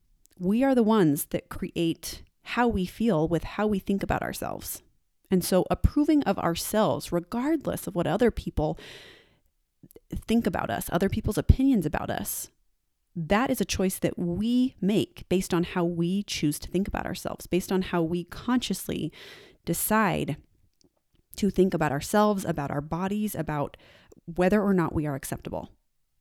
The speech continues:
And this doesn't have to be based on what we look like in any fashion. We can just decide on purpose consciously to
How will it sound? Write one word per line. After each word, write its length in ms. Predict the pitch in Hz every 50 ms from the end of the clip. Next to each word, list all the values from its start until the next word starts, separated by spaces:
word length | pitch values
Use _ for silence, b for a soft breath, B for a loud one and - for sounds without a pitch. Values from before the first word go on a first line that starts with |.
| _ _ _ _ _ _ _ _ _ _ _ _ _ _ 180
And 120 | 180 190
this 140 | 202 - -
doesn't 260 | - 214 208 214 196
have 280 | 202 - 226 220 - -
to 80 | - 202
be 240 | 180 165 - 180 175
based 340 | - 175 175 196 190 - 185
on 140 | 175 175
what 140 | 170 160 -
we 120 | 170 175 170
look 240 | 175 180 185 -
like 220 | - - 170 - - -
in 120 | 165 -
any 240 | - 156 165 180 190
fashion. 480 | - - 151 175 175 - - - - -
We 140 | 165 185 180
can 180 | - 226 226
just 260 | 208 - 196 202 -
decide 400 | - 170 170 - - 185 196 202
on 140 | 190 147 151
purpose 400 | - - 208 208 - 151 - -
consciously 760 | - - - 226 240 240 - 190 - - - - 85 - - B B B B B B B B B B B B B B _ -
to 380 | - - 214 202 185 175 -